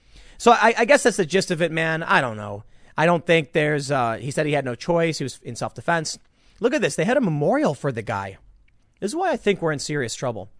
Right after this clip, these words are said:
We don't know what happened with this shooting, all right? But I'll tell you what. You're gonna memorialize a dude who stalked two guys and then killed one of them?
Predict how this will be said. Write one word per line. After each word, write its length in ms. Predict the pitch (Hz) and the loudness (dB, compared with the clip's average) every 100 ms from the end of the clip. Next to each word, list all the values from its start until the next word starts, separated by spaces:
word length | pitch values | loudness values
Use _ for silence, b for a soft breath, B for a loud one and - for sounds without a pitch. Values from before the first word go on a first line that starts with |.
| b b b b b | b b b b b
We 100 | 240 | 0
don't 100 | 294 | 4
know 120 | 247 | 6
what 120 | 175 139 | 6 4
happened 260 | 131 127 | -2 -2
with 100 | 120 | -6
this 120 | 110 | -6
shooting, 360 | - 123 101 101 - - - | -8 -8 -10 -14 -20 -20 -6
all 60 | |
right? 180 | 131 165 _ - _ _ _ - | -4 -4 _ -20 _ _ _ -2
But 100 | 180 | -2
I'll 60 | |
tell 160 | 185 170 | 2 0
you 120 | 135 | 2
what. 200 | 117 - _ _ _ _ _ | -2 -6 _ _ _ _ _
You're 120 | - 214 | -4 0
gonna 100 | 254 | 2
memorialize 760 | 170 151 160 202 202 196 196 | 2 2 2 2 2 2 2
a 60 | 170 | -2
dude 420 | 131 175 196 202 _ - - - | 0 2 2 -4 _ -20 -20 -6
who 200 | 165 147 | -2 0
stalked 840 | - - - 170 202 214 - - - | -2 -4 2 4 4 2 -16 -18 -16
two 180 | - 196 | -6 -2
guys 520 | 175 151 170 202 202 - | 2 2 2 0 -6 -4
and 200 | 139 131 | -4 -2
then 240 | 120 104 - | -4 -4 -6
killed 440 | 147 151 185 165 | -2 0 0 0
one 200 | 170 196 | 0 2
of 120 | 208 | 0
them? 320 | 196 214 233 | 0 0 -2